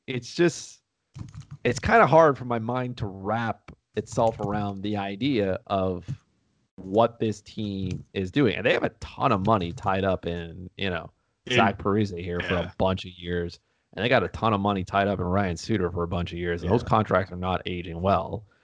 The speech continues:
Speaker 1: And like you said, their goaltending has been really good. And it's, they're paying both their goalies a combined less than five million, right? So they got Cam Talbot at three point six for another two seasons after this one. And Kaapo Kähkönen's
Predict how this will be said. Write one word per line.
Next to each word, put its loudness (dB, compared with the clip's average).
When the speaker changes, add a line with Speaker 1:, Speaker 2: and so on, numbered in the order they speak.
Speaker 1:
And -4
like 2
you 0
said, 4
their 2
goaltending 4
has 2
been -2
really 4
good. 2
And -4
it's, -2
they're 6
paying 2
both 4
their 2
goalies 2
a -6
combined -2
less -2
than -6
five -6
million, -10
right? -4
So -12
they 4
got 4
Cam -2
Talbot 4
at -4
three -4
point 0
six -4
for 0
another 2
two -4
seasons -2
after 0
this 0
one. 4
And -4
Kaapo 4
Kähkönen's 0